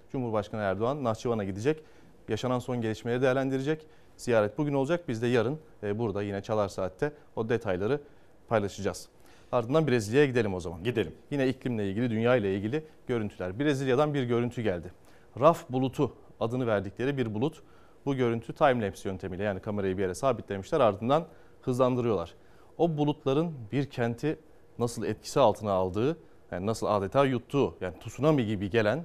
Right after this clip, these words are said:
Speaker 1: böyle dalgaya benziyor daha çok hatta o bulutlar. O geliş anı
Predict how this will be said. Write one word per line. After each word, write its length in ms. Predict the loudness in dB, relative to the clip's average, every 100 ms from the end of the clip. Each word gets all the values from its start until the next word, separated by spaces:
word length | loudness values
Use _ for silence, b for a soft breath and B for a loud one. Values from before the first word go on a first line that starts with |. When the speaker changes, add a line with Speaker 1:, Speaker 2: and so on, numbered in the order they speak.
| -6
Speaker 1:
böyle 200 | -6 -2
dalgaya 440 | 0 2 4 4
benziyor 320 | 4 0 -2 -2
daha 100 | -4
çok 180 | -6
hatta 260 | -8 -6 -4
o 100 | -2
bulutlar. 420 | -4 -4 -4 -4 B B B B B -8
O 80 | -2
geliş 360 | 0 0 0 -2
anı 380 | 0 2 0